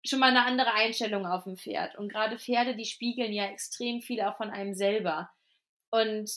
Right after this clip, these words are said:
dementsprechend, weiß ich, ich schaue mir das immer sehr gerne ab und ich finde, es gibt ganz viele ganz, ganz tolle Reiter und das müssen nicht mal die Reiter sein, die in der Weltspitze ganz oben reiten, sondern das sind vielleicht auch manchmal einfach nur Leute, die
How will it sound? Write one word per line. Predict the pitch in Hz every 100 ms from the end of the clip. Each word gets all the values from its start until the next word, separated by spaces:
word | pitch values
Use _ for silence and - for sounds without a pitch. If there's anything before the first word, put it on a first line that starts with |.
| - -
dementsprechend, | 240 233 240 233 - - 233 247 247 247 233 240 - _ _ _ _ _ _ _ _ _ _
weiß | 226 254
ich, | 269
ich | 247
schaue | 247 247
mir | 294
das | 262 262
immer | 262 254
sehr | 247 226
gerne | 214 190 208
ab | 311
und | -
ich | 220 -
finde, | 240 226
es | -
gibt | 208 208
ganz | 233 226 262
viele | - 277 226 202
ganz, | 196 233 -
ganz | 226 208
tolle | - 208 190
Reiter | 180 196 240 262
und |
das | 208 214
müssen | 233 226
nicht | 220 247
mal | 240 240
die | 233 247
Reiter | 233 226 240 220
sein, | 214 208 226 - _ _ -
die | 220 226
in | 220
der | 208 196
Weltspitze | 226 247 - - 247 240
ganz | 220 214 -
oben | 240 254
reiten, | 277 247 254 254 277 294 - -
sondern | - 233 226
das | 226 233
sind | 262 285
vielleicht | 254 233 247
auch | 254
manchmal | 233 240 247 247
einfach | 220 226 247 262
nur | 240 220
Leute, | 220 240 277 277 226
die | 240 240 247